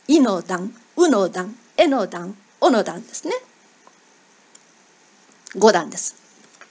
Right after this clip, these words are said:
じゃあ、えで終わっているじゃないか。あの、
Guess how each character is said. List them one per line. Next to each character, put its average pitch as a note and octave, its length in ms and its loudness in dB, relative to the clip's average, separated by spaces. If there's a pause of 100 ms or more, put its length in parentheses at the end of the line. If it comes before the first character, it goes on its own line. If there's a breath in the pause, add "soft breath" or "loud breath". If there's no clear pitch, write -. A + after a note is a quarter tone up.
(340)
じ - 80 0
ゃ F3 40 0
あ、 - 40 -4
え C#4+ 120 4
で B3+ 80 6
終 A3+ 240 4
わ B3+ 60 -10
っ - 20 -20
て B3+ 160 2
い A#3 40 0
る A#3 80 -2
じ A3 100 0
ゃ F3+ 60 -2
な E3 100 -8
い D#3+ 60 -12
か。 - 140 -16 (1400)
あ F#3+ 40 -12
の、 D3+ 300 -16